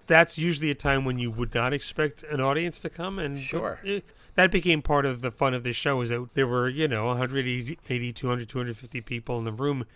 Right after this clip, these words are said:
Speaker 1: at any given screening, ready to go on the ride and enjoy the films together.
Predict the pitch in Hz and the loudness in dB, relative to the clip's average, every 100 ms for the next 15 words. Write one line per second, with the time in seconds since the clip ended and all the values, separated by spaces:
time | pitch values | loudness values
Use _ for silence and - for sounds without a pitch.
0 | - - - 131 131 120 113 113 - 147 | -20 -12 -2 0 0 -2 -4 -8 -2 -2
1 | 127 110 123 127 120 117 117 117 107 104 | -2 0 0 2 0 0 0 -2 -4 -4
2 | 135 151 156 113 107 131 123 113 135 123 | 0 0 0 -4 -4 -4 -4 -4 -4 -6
3 | 120 - 107 107 - 82 | -6 -8 -6 -6 -8 -14